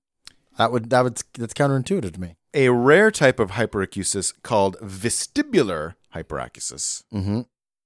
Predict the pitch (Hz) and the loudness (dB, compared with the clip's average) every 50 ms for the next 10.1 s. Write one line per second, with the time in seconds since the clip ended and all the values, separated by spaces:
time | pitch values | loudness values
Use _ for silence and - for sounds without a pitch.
0 | _ _ _ _ _ _ _ _ _ 104 107 110 110 110 110 110 110 120 127 127 | _ _ _ _ _ _ _ _ _ 2 4 4 6 6 4 4 2 2 0 0
1 | 113 110 - 139 139 123 107 127 135 131 135 135 139 135 131 - 131 113 - - | -2 -4 -2 0 0 0 2 2 2 4 4 4 2 2 2 0 -2 -2 -2 -2
2 | 135 120 117 107 117 107 110 104 95 87 98 95 90 - - 85 85 80 - - | -2 0 0 0 0 2 2 2 2 0 -2 -4 -4 -6 -8 -10 -12 -12 -16 -18
3 | 71 - _ _ _ _ _ _ - - - - 104 87 80 78 73 87 82 82 | -18 -18 _ _ _ _ _ _ -20 -20 -16 -12 -10 -10 -8 -8 -6 -6 -4 -4
4 | 82 82 78 78 71 92 92 - - 71 65 64 58 60 - _ - 127 117 107 | -4 -6 -6 -8 -8 -8 -10 -10 -10 -14 -14 -16 -16 -16 -18 _ -4 -2 -2 0
5 | 117 120 - - _ - - - - _ _ _ _ _ _ _ _ _ _ _ | -2 -2 -4 -8 _ -12 -10 -10 -12 _ _ _ _ _ _ _ _ _ _ _
6 | - 104 101 101 107 107 - - - 147 143 147 147 123 117 127 123 120 117 110 | -2 0 0 0 -2 -4 -6 -2 2 4 6 6 6 4 4 4 6 6 4 2
7 | 98 101 117 127 135 143 147 143 131 120 107 - - 127 120 117 117 107 - - | 2 2 4 4 4 2 0 -4 -4 -6 -6 -4 -4 -4 -2 -2 -2 -2 -2 0
8 | 139 135 135 120 - - 120 110 110 107 101 - - 104 95 85 82 90 95 98 | -2 -2 -2 -2 -2 0 0 0 0 -2 -4 -6 -6 -6 -6 -6 -6 -6 -6 -4
9 | 104 113 127 170 196 - - - 117 98 85 - 87 78 71 - - - 60 - | 0 2 2 2 2 0 -2 -4 -4 -6 -8 -10 -12 -12 -14 -14 -14 -14 -14 -14
10 | - | -16